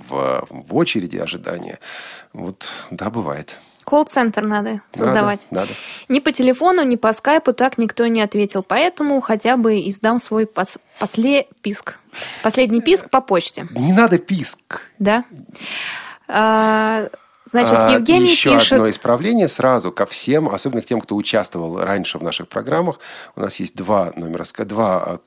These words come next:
Speaker 1: ко-, те самых имени скайпа. Вот одно из них использ-, используется для тех, кто участвует в передачах, для тех, кто к нам, другое для тех, кто к нам дозванивается в эфир. Вот если вы просто звоните в эфир,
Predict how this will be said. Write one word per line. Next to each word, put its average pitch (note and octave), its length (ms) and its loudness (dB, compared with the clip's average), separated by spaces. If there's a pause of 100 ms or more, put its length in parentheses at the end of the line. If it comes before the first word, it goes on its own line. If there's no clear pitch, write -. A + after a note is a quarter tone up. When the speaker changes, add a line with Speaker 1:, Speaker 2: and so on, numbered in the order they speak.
Speaker 1:
ко-, F2 500 -6
те - 80 -12
самых - 380 -10
имени F#2 260 -6
скайпа. C#3 460 -6 (240)
Вот - 100 -10
одно A#2+ 260 -2
из A#2+ 160 0
них - 160 -10
использ-, A2+ 380 -2
используется G#2 640 -4
для F#2+ 240 -6
тех, - 300 -6
кто - 160 -8
участвует G#2 560 -4
в - 20 -20
передачах, - 500 -4 (360)
для F2+ 160 -4
тех, - 180 -6
кто - 180 -8
к - 80 -12
нам, G2 280 -2
другое B2 340 2
для G#2+ 100 -4
тех, A2 140 -6
кто - 80 -14
к F2 60 -12
нам F#2+ 100 -2
дозванивается F#2+ 680 -4
в F2+ 80 -10
эфир. - 360 -8 (320)
Вот - 180 -10
если A2+ 340 -4
вы A2+ 400 0
просто A#2+ 520 -2
звоните F#2 420 -6
в F#2 80 -4
эфир, - 320 -10